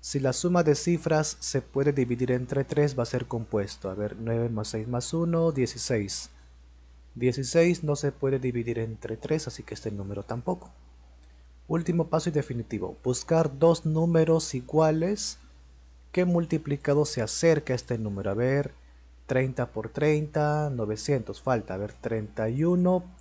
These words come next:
por treinta y uno. Sale novecientos sesenta y uno. Ah, mira, salió igualito. Cuando sale igual es más fácil porque ya nos damos cuenta que novecientos sesenta y uno sí se puede dividir entre este número, entre treinta y uno,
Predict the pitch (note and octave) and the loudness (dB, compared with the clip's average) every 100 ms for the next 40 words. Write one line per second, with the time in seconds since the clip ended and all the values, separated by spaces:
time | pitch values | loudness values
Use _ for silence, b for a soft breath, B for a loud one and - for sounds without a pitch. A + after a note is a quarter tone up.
0 | - A#2+ A#2+ - A2+ G#2 - A2 C#3+ E3+ | -4 -4 -4 -4 -4 -4 -4 -2 0 0
1 | B2 F#2+ F2+ - - - - - - - | -2 -4 -8 -20 -20 -20 -20 -20 -20 -20
2 | - - - - - - - - - - | -20 -20 -20 -20 -20 -20 -20 -20 -20 -20
3 | - - - C#3+ C#3+ D#3+ C#3+ A2 A2+ - | -16 -10 -2 2 2 2 0 0 -2 -2
4 | C#3+ C#3+ D3 C3+ A#2 A2 A2+ A2+ C#3 C#3 | -4 -2 -4 -4 -6 -6 -6 -4 -2 -2
5 | G#2+ C3+ D#3+ C3+ B2+ A#2 A#2 A2 B2 C3 | -2 -2 -2 -2 -4 -6 -6 -4 -2 0
6 | A2 B2 F#3 - G2+ F#2 - - - - | 0 0 -2 -2 -8 -8 -16 -20 -20 -20
7 | - - C3 C#3 - G3 G3+ F#3 F#3+ F3+ | -10 -4 0 0 2 4 4 4 2 2
8 | F#3+ F#3 G3+ F#3 F3 D3+ C#3+ C#3+ D3 D3+ | 0 0 0 0 -2 -4 -2 -2 0 0
9 | D3 D3+ D3+ D3 D#3 D#3 D#3 C3 B2 A#2+ | 0 -2 -2 -4 -4 -2 -4 -4 -4 -4
10 | A#2 A#2 C#3 C#3 - - D3 C#3+ D3 D3+ | -4 -4 -6 -6 -6 -4 -4 -2 -4 0
11 | D3+ D3+ E3 A#3 - - - - - - | 0 2 0 -2 -6 -20 -20 -20 -20 -16
12 | - - G#3 - D3 - D3 C#3 B2+ A#2+ | -8 -2 -2 0 -4 0 0 0 -2 -4
13 | A2 A#2+ A2+ A2 - - G2 - A#2 D3+ | -2 -2 -2 -4 -10 -6 -6 -6 -8 -4
14 | E3 A2 G2 G#2 G2+ - G#2 G#2 G#2+ B2+ | -4 -4 -8 -10 -12 -8 -8 -6 -6 -2
15 | F#3 F#3 A3+ | 0 0 -2